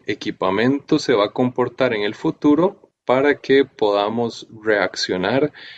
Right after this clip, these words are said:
en el presente, eh, y evitar que algo malo pase en el futuro. Entonces, más específicamente, por ejemplo, trabajo para una compañía que tiene, que, que lidia con equipo eléctrico, como transformadores de potencia y cosas así, que es equipo que cuesta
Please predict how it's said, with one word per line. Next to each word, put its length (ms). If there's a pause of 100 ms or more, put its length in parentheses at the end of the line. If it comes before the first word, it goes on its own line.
(220)
en 160
el 140
presente, 800 (240)
eh, 760
y 460
evitar 640
que 120
algo 320
malo 500
pase 280
en 60
el 120
futuro. 520
Entonces, 680 (100)
más 240
específicamente, 1160 (640)
por 120
ejemplo, 360
trabajo 340
para 180
una 160
compañía 720
que 240
tiene, 340
que, 560
que 120
lidia 440
con 200
equipo 360
eléctrico, 600
como 340
transformadores 1000
de 100
potencia 600
y 60
cosas 340
así, 260
que 120
es 100
equipo 440
que 140
cuesta 600